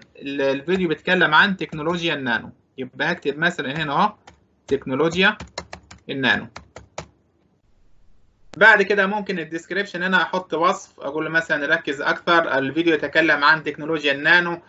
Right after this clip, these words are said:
آه، الهدف من الفيديو هو كذا كذا. دي حاجة اختيارية، ممكن اكتبها وممكن، آه، ما اكتبهاش. مثلا هكتب له هنا اهو، هغير ديت واقول له الهدف من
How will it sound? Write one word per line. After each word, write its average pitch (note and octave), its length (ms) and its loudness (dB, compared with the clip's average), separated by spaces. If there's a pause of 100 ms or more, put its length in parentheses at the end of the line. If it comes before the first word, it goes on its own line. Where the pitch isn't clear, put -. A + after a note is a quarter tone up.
(260)
آه، C3 320 4
الهدف D#3+ 460 2
من D#3+ 200 -6
الفيديو D3+ 460 0
هو C#3+ 240 2
كذا E3 240 0
كذا. F3 300 4
دي - 140 -6
حاجة F#3+ 240 0
اختيارية، E3 500 0
ممكن E3+ 320 -4
اكتبها F#3+ 360 -2
وممكن، E3+ 580 -6
آه، B2+ 220 -6
ما C3 100 -4
اكتبهاش. A2 600 -4 (380)
مثلا D3+ 460 2
هكتب E3+ 260 -2
له D3+ 180 -2
هنا D3+ 100 -2
اهو، F#3 220 2 (400)
هغير C#3 440 2
ديت F3 340 2 (500)
واقول C3 400 0
له B2+ 60 2
الهدف D#3+ 640 0 (1120)
من C3+ 340 -2